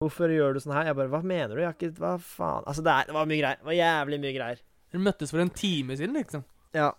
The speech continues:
Speaker 2: Og
Speaker 1: og
Speaker 2: hun
Speaker 1: så var det
Speaker 2: trodde
Speaker 1: liksom,
Speaker 2: dere var
Speaker 1: «Du, du må
Speaker 2: gift.
Speaker 1: komme til Bergen og møte meg og opplegg.» Og jeg bare, «Ja, vi får se.» <laughs>
Speaker 2: det var,
Speaker 1: Sannsynligvis
Speaker 2: eh,
Speaker 1: ikke.
Speaker 2: nei.
Speaker 1: Kanskje. Jeg vet ikke.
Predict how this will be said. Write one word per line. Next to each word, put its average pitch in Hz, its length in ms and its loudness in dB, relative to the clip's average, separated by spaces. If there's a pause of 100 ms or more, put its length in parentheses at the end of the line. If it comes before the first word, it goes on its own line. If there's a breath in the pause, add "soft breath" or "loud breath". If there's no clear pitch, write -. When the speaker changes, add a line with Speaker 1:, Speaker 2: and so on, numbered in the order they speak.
Speaker 2:
Og - 80 -4
Speaker 1:
og 160 60 4
Speaker 2:
hun 151 100 4
Speaker 1:
så 170 160 8
var 156 140 10
det 139 60 8
Speaker 2:
trodde 147 100 6
Speaker 1:
liksom, 143 160 0
Speaker 2:
dere 156 100 4
var 170 80 8
Speaker 1:
«Du, 160 60 2
du 165 100 4
må 175 60 10
Speaker 2:
gift. 165 100 4
Speaker 1:
komme 147 240 6
til 151 140 -2
Bergen 135 400 0
og 143 80 -2
møte 127 400 0
meg 120 320 -6
og 127 960 -4
opplegg.» 113 560 -12
Og 101 80 -14
jeg 98 160 -10
bare, 85 160 -14
«Ja, 127 720 -4
vi 117 100 -8
får 123 220 -8
se.» 113 160 -4
<laughs> 101 800 -6
Speaker 2:
det 139 100 -2 (800)
var, 123 100 -12
Speaker 1:
Sannsynligvis 123 560 -8
Speaker 2:
eh, 117 80 -10
Speaker 1:
ikke. 117 240 -10
Speaker 2:
nei. 117 380 -10
Speaker 1:
Kanskje. 123 420 -6
Jeg 113 240 -8
vet 113 220 -8
ikke. 120 160 -12